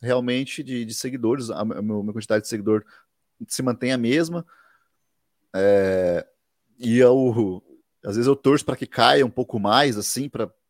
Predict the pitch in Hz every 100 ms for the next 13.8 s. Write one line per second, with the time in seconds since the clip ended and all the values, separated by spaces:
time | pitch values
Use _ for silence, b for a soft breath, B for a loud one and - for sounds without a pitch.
0 | _ _ - - 120 117 110 - 117 104
1 | 143 - 127 120 110 127 147 143 110 104
2 | 117 147 - b b b 117 135 156 147
3 | 156 147 - 143 170 190 175 - 156 147
4 | 147 139 - 123 - 117 - 123 113 117
5 | 110 135 135 123 123 110 101 107 117 117
6 | b b b _ 120 127 170 160 143 -
7 | 117 101 - - 110 110 - - 123 92
8 | 113 139 - 110 117 - 120 123 123 127
9 | 110 98 98 b b b _ - 170 190
10 | 180 160 160 165 160 165 156 151 120 131
11 | 165 135 135 147 - 131 151 123 - 123
12 | 107 135 139 127 - - 165 147 131 123
13 | _ _ _ - 90 101 120